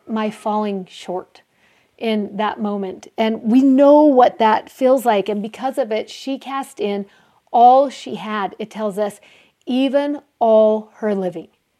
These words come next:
That was everything she had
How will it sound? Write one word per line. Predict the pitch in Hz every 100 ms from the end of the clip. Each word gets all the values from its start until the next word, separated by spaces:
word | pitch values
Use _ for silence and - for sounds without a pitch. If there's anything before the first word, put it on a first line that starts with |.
| _ _ _ _ _ _
That | - 254
was | 269 - _ _ _ _ _
everything | 254 254 277 254 247 240
she | 220 - 214
had | 180 202 190